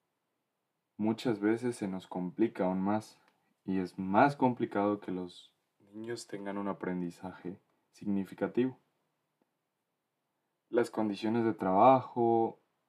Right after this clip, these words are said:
y el contexto también juegan un papel importante como retos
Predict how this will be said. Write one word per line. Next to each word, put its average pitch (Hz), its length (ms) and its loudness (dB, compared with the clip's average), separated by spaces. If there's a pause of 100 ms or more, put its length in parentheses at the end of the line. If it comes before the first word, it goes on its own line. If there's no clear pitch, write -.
(100)
y 107 140 2
el 104 120 0
contexto 98 1000 -2 (1120)
también 110 360 0
juegan 120 280 2
un 110 120 -2
papel 107 260 2
importante 101 840 -4
como 90 280 -6
retos 104 580 -4